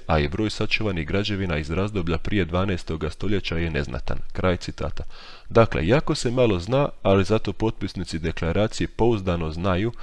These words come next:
ali ne znaju dokazati da se upravo širenjem Srbije širila i štokavština. Više vijesti o Srbiji dolazi u vrijeme Nemanjića. Naime, Stefan Nemanja je krajem dvanaestoga stoljeća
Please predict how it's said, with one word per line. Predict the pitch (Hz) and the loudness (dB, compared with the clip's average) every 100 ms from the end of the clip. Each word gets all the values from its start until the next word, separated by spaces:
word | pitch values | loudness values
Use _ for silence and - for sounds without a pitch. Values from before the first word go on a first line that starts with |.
| - - - | -10 -12 -6
ali | - 80 80 | 2 4 6
ne | 87 104 | 4 4
znaju | 104 87 | 2 0
dokazati | 82 78 80 92 120 117 117 | -2 0 2 2 0 -2 -4
da | 92 82 | 0 -2
se | - | 0
upravo | - 104 - 110 92 | -4 -2 2 2 2
širenjem | - 104 101 80 | 0 0 0 -2
Srbije | - 98 110 107 - | -4 -4 -2 -2 -2
širila | - 92 87 82 - | -2 -2 0 -2 -2
i | 87 - - | -4 -6 -8
štokavština. | - 87 - - - - - - - - - - - - - - - 110 | -6 -4 0 -2 -2 -6 -6 -6 -8 -10 -8 -10 -10 -12 -16 -16 -8 0
Više | 151 - | 2 4
vijesti | 110 123 - 104 | 4 2 2 -2
o | |
Srbiji | - 127 117 | 0 0 0
dolazi | 92 117 113 95 | 2 4 4 2
u | 90 | 0
vrijeme | 110 107 95 | 2 2 2
Nemanjića. | 104 73 71 - - - - - - | 2 0 -2 -2 -2 -4 -6 -10 -2
Naime, | 98 139 123 | 2 4 2
Stefan | 87 - 131 95 | 0 0 0 2
Nemanja | 98 123 113 95 | 2 0 0 0
je | 80 | 0
krajem | - 110 90 | 0 0 2
dvanaestoga | 95 117 101 - 85 78 | 0 0 -2 -6 -4 -4
stoljeća | - 117 117 - | -2 0 0 0